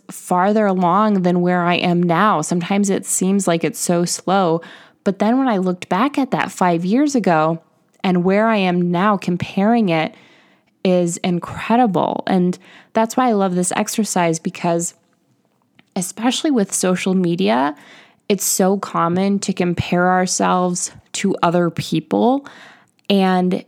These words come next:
it should never be that way. It should be comparing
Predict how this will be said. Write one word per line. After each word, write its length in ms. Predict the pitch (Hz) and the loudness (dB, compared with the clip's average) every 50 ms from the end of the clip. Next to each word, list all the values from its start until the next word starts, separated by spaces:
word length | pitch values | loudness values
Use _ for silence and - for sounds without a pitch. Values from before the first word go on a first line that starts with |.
| _ | _
it 140 | - 208 196 | -6 -4 -4
should 280 | - - - 214 180 175 | -2 -2 0 0 0 0
never 540 | 190 185 185 180 180 185 202 220 226 226 220 | 0 0 2 0 0 0 0 0 0 0 -2
be 640 | 180 170 190 185 190 196 196 196 196 196 196 185 - - _ _ _ _ _ - | -2 -2 -2 0 0 0 0 0 0 0 -2 -2 -6 -12 _ _ _ _ _ -4
that 300 | 180 180 165 170 - - | -2 -2 0 0 -2 -2
way. 400 | 165 160 147 151 170 - - - - | 0 0 0 0 0 -4 -6 -8 -8
It 140 | - - - | -6 -6 -4
should 280 | - - 202 190 180 185 | -2 0 0 0 0 0
be 200 | 220 226 240 233 | 0 0 0 -2
comparing 960 | - - 240 208 196 - - - - 202 196 196 208 214 214 214 214 214 214 | -2 0 0 0 0 -2 -6 -4 -2 0 2 2 2 2 2 2 2 0 -2